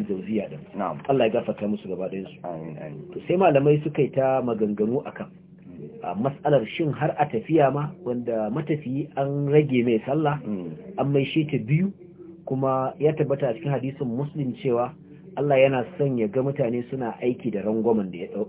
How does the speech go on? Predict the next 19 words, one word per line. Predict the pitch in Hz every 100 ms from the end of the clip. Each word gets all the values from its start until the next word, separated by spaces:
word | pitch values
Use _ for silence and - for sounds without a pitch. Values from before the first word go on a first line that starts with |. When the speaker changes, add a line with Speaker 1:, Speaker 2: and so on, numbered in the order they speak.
| 95
Speaker 1:
da | 92
ya | 104
daura | 113 110 92
musu, | 90 92
kamar | 98 113
yadda | 123 117
yake | - 107
so | 120
ya | 104 98
ga | 110 -
suna | 127 117 -
aiki | 127 123 - 113
da | 98 82 - - -
dokokin | 113 117 127 110 123
da | 98 92
ya |
sanya | 98 90 85 85
musu. | 87 -
Speaker 2:
Na'am. | 101 87 73